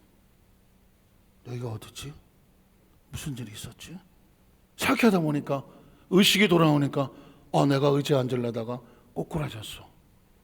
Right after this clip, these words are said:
얼마나 지난지는 모르겠어. 이유는,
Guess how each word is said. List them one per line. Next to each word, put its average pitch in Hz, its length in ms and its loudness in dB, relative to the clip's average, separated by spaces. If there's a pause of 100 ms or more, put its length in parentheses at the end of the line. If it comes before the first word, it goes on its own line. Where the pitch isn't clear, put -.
(360)
얼마나 156 320 4
지난지는 139 420 0
모르겠어. 104 560 -8 (720)
이유는, 170 440 4